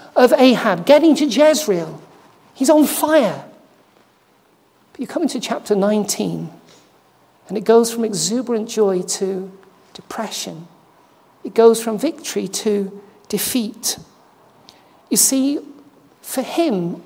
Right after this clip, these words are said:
all of his hopes are dashed. When he realizes that Ahab's heart has not been changed, and Jezebel is the same, she still wants to kill the prophets of God, and she says to him, "You've got twenty-four hours," basically,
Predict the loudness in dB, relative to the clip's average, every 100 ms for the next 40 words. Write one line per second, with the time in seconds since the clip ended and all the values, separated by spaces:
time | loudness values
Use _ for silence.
0 | -6 0 2 4 2 -2 -4 -2 -2 0
1 | -4 -4 -4 -6 -8 -12 -12 -12 -18 _
2 | _ _ _ _ _ _ _ 6 6 6
3 | 4 6 4 4 2 2 0 4 6 6
4 | 4 -4 -6 -8 -2 -2 -2 -6 -6 -6
5 | -6 -10 -12 -12 -12 -12 -12 -14 -14 -16
6 | -16 -20 _ _ _ _ _ _ _ _
7 | _ -2 2 6 6 8 6 6 4 4
8 | 4 4 4 2 0 -2 -2 -2 2 2
9 | 4 2 2 -4 -8 -6 -2 -2 -2 -2
10 | -4 -2 -4 -2 4 4 2 -4 -2 2
11 | 2 4 2 2 0 -2 4 4 4 -2
12 | 4 4 4 2 0 -4 -6 -10 -10 -10